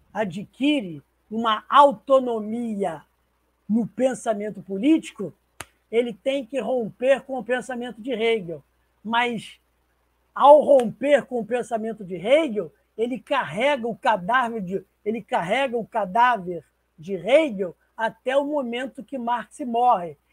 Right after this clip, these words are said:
em mil oitocentos e oitenta e três, salvo engano. Oitenta e cinco, oitenta e três, eu acho que é oitenta e três mesmo. Então,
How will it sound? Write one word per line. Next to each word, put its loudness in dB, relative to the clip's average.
em -8
mil -4
oitocentos -8
e -6
oitenta -6
e -4
três, -4
salvo -6
engano. -4
Oitenta -6
e -2
cinco, -8
oitenta -8
e -10
três, -2
eu -2
acho -4
que -8
é -4
oitenta -6
e -8
três -4
mesmo. -8
Então, 4